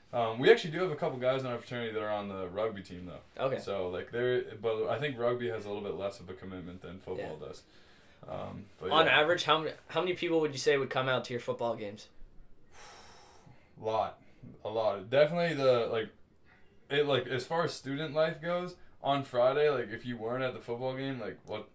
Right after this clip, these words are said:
Speaker 1: what
Speaker 2: What
Speaker 1: the
Speaker 2: are you
Speaker 1: fuck
Speaker 2: doing?
Speaker 1: are you doing? Like,
Speaker 2: Yeah.
Speaker 1: no, you, no one was with you 'cause everyone else was there.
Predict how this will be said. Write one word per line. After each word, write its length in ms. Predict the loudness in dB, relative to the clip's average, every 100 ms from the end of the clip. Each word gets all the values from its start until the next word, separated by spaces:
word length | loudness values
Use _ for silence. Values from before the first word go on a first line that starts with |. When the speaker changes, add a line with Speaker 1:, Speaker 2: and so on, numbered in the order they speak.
| -2
Speaker 1:
what 120 | 2
Speaker 2:
What 60 | 4
Speaker 1:
the 40 |
Speaker 2:
are 20 | 4
you 40 |
Speaker 1:
fuck 80 | 4
Speaker 2:
doing? 100 | 4
Speaker 1:
are 80 | 0
you 100 | -4
doing? 280 | -6 -6
Like, 120 | 0 0
Speaker 2:
Yeah. 100 | 2
Speaker 1:
no, 140 | 0
you, 300 | -2 -4 -6
no 200 | 0 4
one 220 | 4 4
was 140 | 0 0
with 220 | -2 -2
you 240 | -2 -2
'cause 140 | -2 -2
everyone 420 | -2 -2 -4 -6
else 220 | -6 -8
was 140 | -10 -8
there. 200 | -8